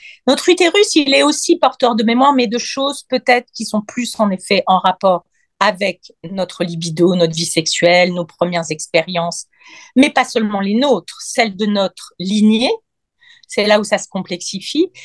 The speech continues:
Mais il est aussi le porteur de mémoire de tout ce qui ne s'est pas, pas bien passé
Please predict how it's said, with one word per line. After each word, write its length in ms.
Mais 220
il 100
est 140
aussi 400
le 180
porteur 480
de 80
mémoire 440
de 100
tout 180
ce 120
qui 120
ne 40
s'est 180
pas, 200
pas 160
bien 320
passé 560